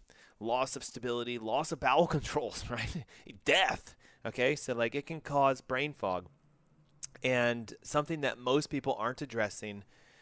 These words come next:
which is a chronic underlying infection, either yeast or bacteria or fungus or mold being in your body, can suck the living daylights out of your mind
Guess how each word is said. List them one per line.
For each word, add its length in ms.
which 260
is 280
a 300
chronic 720
underlying 840
infection, 960
either 280
yeast 640
or 140
bacteria 500
or 120
fungus 680
or 220
mold 640
being 240
in 240
your 120
body, 480
can 140
suck 320
the 80
living 240
daylights 480
out 160
of 100
your 120
mind 720